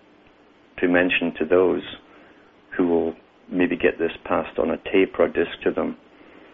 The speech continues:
to look into the website at cutting through the matrix dot com and see what there is for sale there, because I certainly could, could use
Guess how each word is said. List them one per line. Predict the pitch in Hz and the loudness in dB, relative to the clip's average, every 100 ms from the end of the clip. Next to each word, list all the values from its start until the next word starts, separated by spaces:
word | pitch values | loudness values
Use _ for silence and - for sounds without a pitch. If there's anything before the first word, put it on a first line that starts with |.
| - _ _ _ _ _ _ - _ _ - - | -20 _ _ _ _ _ _ -20 _ _ -20 -4
to | 90 | 0
look | 92 - | 0 0
into | 95 90 78 | 0 0 0
the | |
website | 78 82 - - 87 85 - - - _ _ _ _ _ _ - | 4 4 2 -2 -2 -2 -4 -16 -18 _ _ _ _ _ _ -2
at | 87 - - | 0 -2 -4
cutting | 95 - - | -4 -4 -4
through | - 80 | -4 -2
the | 80 | 0
matrix | 82 90 - 80 - | 0 0 0 -2 -2
dot | - 76 - | 0 0 0
com | 90 87 95 - _ _ _ _ _ _ _ _ _ _ _ _ _ _ _ - | 0 2 0 -8 _ _ _ _ _ _ _ _ _ _ _ _ _ _ _ -2
and | 87 85 80 - | 0 0 -2 -4
see | |
what | 90 - | -2 0
there | 78 80 | 2 2
is | 82 - | 0 0
for | 85 87 - | 2 2 2
sale | 90 92 92 | 2 4 2
there, | - - - - | -2 -4 -16 -14
because | 90 - 82 80 - - - - - - - _ _ _ - - _ _ _ _ _ _ - - _ - - - - - | -4 0 0 -2 -10 -20 -20 -20 -20 -20 -20 _ _ _ -20 -20 _ _ _ _ _ _ -20 -20 _ -20 -20 -20 -8 0
I | 90 - 101 | 2 2 2
certainly | - 82 | 2 0
could, | - 76 - - | -6 -6 -10 -14
could | - - - - | -12 -12 -12 -4
use | 90 92 | 0 0